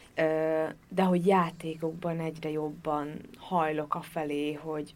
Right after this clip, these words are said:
hogy igen, érdemes megfizetni a, a minőségibb dolgokat. Nem mindenben, mert amit így hamar kinő, vagy ilyesmi, az, az, a-,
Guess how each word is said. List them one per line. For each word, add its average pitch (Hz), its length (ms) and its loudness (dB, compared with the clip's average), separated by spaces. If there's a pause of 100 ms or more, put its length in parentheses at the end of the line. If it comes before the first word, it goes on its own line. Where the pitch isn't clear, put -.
(100)
hogy 170 220 0
igen, 156 300 -2
érdemes 151 640 -4
megfizetni 151 1080 -6
a, 147 260 -4
a 156 60 -6
minőségibb 151 880 -6
dolgokat. 151 500 -2 (240)
Nem 185 240 8
mindenben, 151 680 4
mert 151 260 -4
amit 151 240 -8
így 147 120 -6
hamar 160 420 0
kinő, 156 500 -6
vagy 143 220 -6
ilyesmi, 165 420 -2 (440)
az, 160 200 0 (140)
az, 160 320 -2 (160)
a-, - 160 2